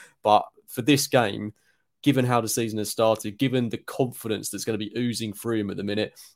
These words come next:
Eddie Nketiah has to lead the line in this game. And if, like you say, Havertz is starting it, or if Nke-, you know, even if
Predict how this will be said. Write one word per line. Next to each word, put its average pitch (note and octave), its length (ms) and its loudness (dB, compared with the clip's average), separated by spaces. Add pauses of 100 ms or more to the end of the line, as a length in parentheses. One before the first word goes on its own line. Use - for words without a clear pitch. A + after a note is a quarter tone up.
(120)
Eddie B2+ 380 4
Nketiah A2 420 -4
has - 360 -2
to A#2 120 -4
lead G#2 240 -2
the G2+ 80 -6
line G2+ 240 0
in G2 80 -4
this G2 180 -4
game. G2+ 240 2
And A2 100 2
if, C3+ 280 0 (440)
like A2+ 260 6
you A2 100 0
say, G#2+ 300 4
Havertz G#2 500 2
is G#2 120 -2
starting G#2+ 440 2
it, G2+ 200 -4 (320)
or D#3+ 140 6
if F#3+ 80 4
Nke-, E3+ 380 0
you E3+ 60 0
know, D3+ 80 6
even F#3 200 2
if F#3 180 0